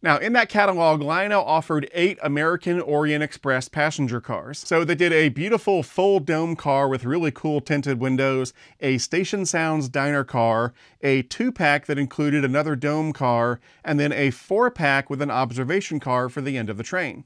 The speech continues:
Now, of course, as is the case with pretty much all scale passenger cars that Lionel is making these days, these cars were extremely expensive. If you got all eight cars as I did,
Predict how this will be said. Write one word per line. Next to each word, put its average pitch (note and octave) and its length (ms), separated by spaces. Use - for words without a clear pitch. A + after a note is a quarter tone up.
Now, D3+ 240
of D#3 120
course, F3+ 260
as G3+ 320
is G3+ 160
the G3+ 80
case F3 400
with D#3+ 220
pretty E3 180
much D#3+ 220
all D#3 300
scale D3 440
passenger C#3+ 500
cars B2 380
that B2+ 160
Lionel B2 440
is A#2+ 80
making B2 360
these A#2+ 160
days, A#2 320
these D#3+ 200
cars B2+ 440
were A#2+ 260
extremely A#2+ 800
expensive. A2+ 600
If A#2 120
you B2+ 60
got D3+ 300
all D#3+ 340
eight D#3 240
cars C#3 400
as B2 140
I B2+ 180
did, C#3 320